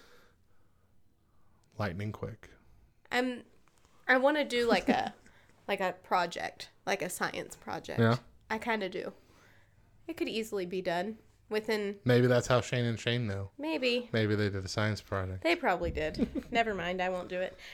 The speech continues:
Speaker 2: All right, next one. In the eighteen hundreds, ketchup was sold as medicine and was even made into pill form to rid people of stomach ailments.
Speaker 1: Gross.
Speaker 2: So, eat a spoonful of ketchup?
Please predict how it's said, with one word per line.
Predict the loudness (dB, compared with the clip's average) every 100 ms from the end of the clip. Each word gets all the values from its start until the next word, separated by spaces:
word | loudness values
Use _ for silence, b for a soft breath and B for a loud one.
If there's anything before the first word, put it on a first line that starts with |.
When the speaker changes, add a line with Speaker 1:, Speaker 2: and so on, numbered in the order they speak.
| B
Speaker 2:
All | 12
right, | 12 12 10
next | 8 8 4
one. | 8 8 4
In | 4 4
the | 6 6
eighteen | 4 4 4 6
hundreds, | 4 4 2 2
ketchup | 2 6 6 8 8 8 2
was | 0 0 2
sold | 4 6
as | 4 2 6
medicine | 6 6 2 2 2
and | 0 0
was | 0 0
even | -2 0 2 4
made | 6 4
into | 2 -6 -8
pill | 0 4 4
form | 4 2 2 0 -2 B B B
to | 2
rid | 6 8 8 6
people | -4 0 0 0
of | 0
stomach | 2 4 4 2
ailments. | 0 -2 -2 -6 -6 -8 -8 -8
Speaker 1:
Gross. | 4 10 12 12 10 6 0 -2 B B B B B -16 -10 -10 b b b b
Speaker 2:
So, | -6 -2 8 12 12 12 10
eat | 4 2
a |
spoonful | 2 2 2 4 2
of | 4
ketchup? | 2 2 0